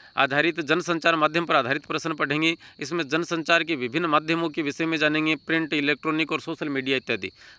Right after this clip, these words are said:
पाँच कालांश हैं, पाठ्य पुस्तक, YouTube, लेटर पैड, अखबार, रेडियो, टीवी, इंटरनेट से चलने वाले माध्यम काम में लिए जा सकते हैं। नवंबर में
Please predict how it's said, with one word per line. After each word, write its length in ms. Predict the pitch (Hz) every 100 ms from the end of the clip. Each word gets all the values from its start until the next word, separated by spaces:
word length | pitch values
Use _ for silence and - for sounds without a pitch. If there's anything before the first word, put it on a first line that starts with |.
| -
पाँच 240 | 139 151
कालांश 380 | - 160 170 160
हैं, 140 | 170 170 - - - _ _
पाठ्य 220 | 156 151 175
पुस्तक, 340 | 165 - 175 156
YouTube, 360 | 147 156 175 165
लेटर 300 | 143 143 165
पैड, 280 | 151 170 151
अखबार, 460 | 123 127 156 165
रेडियो, 440 | 143 151 151 165 160
टीवी, 420 | 139 160 160 160
इंटरनेट 380 | 143 147 156 156
से 160 | 165
चलने 240 | 139 143 147
वाले 200 | 143 139
माध्यम 440 | 135 139 151 156 - _ -
काम 140 | 143
में 120 | 147
लिए 220 | 139 135
जा 80 | 123
सकते 300 | 113 104 -
हैं। 120 | 104 82 _ _ 139
नवंबर 360 | 156 175 180
में 240 | 170 175